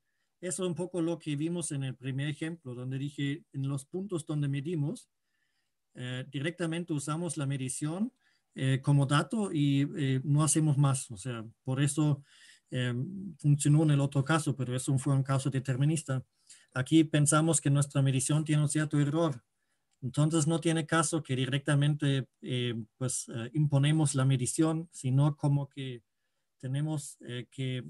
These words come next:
medir entre lo que el modelo predice y lo que el-, medimos, porque la medición podría ser completamente equivocada. Entonces, esto es un intermedio. O sea, si,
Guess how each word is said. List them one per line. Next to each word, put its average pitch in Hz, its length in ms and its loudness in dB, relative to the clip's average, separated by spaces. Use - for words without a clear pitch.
medir 151 560 -2
entre 151 280 -4
lo 151 120 -4
que 156 100 -6
el 143 80 -2
modelo 151 400 -4
predice 175 640 -4
y 131 120 -10
lo 139 180 -4
que 143 200 -4
el-, 139 180 -6
medimos, 139 520 -4
porque 135 260 -8
la 135 100 -2
medición 151 400 -2
podría 151 340 -4
ser 156 200 -6
completamente 143 640 -4
equivocada. 127 580 -8
Entonces, 160 400 -2
esto 170 220 -2
es 160 100 -4
un 151 180 -2
intermedio. 147 720 -4
O 110 40 -16
sea, 135 280 -8
si, 131 360 -6